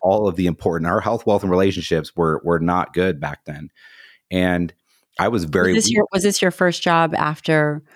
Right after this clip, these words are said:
Speaker 2: uh,
Speaker 1: Mm-hmm.
Speaker 2: law enforcement?
Speaker 1: Yep. Yep. First company we started, um, was a special operations training company. It was an incredible company. I was just a shitty leader. And so, um,
Speaker 2: Which is
Speaker 1: we had
Speaker 2: surprising because, uh,
Speaker 1: Mm-hmm.
Speaker 2: you know, at law enforcement, U S Marshals, that's all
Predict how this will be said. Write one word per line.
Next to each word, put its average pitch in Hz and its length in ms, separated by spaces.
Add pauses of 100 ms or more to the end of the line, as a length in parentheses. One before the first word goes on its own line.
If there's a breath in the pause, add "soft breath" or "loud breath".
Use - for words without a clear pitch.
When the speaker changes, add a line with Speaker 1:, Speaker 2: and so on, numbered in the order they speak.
(220 soft breath)
Speaker 2:
uh, 151 200
Speaker 1:
Mm-hmm. 151 80
Speaker 2:
law 147 120
enforcement? 180 520 (160)
Speaker 1:
Yep. 73 240 (300)
Yep. 82 320
First 82 220
company 80 340
we 78 140
started, 78 480 (200)
um, 78 360
was 85 180
a 85 60
special 90 320
operations 82 420
training 95 280
company. 80 400
It - 20
was 71 120
an - 60
incredible 98 280
company. 85 520
I 90 80
was 82 140
just - 160
a - 40
shitty 80 340
leader. 76 380 (500 loud breath)
And 87 240
so, 87 380 (100)
um, 82 420
Speaker 2:
Which - 160
is - 80
Speaker 1:
we - 80
had 82 60
Speaker 2:
surprising 262 500
because, 165 560
uh, - 60
Speaker 1:
Mm-hmm. 85 180
Speaker 2:
you 160 80
know, 151 320
at 165 160
law 160 160
enforcement, 160 800 (300)
U 156 140
S - 120
Marshals, 160 340
that's 165 160
all 156 240